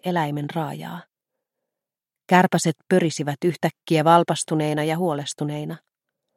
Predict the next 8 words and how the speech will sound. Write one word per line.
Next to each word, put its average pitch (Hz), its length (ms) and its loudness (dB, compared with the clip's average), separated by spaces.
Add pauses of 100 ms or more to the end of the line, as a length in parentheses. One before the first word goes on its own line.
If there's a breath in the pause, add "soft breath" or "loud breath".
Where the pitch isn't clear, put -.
(1160)
Mies 202 280 8
katsoi 208 460 6
autiota 214 520 8
katua 208 380 6
kumpaankin 185 560 4
suuntaan, 165 640 0 (600)
imaisi 175 440 8
silmät 190 360 6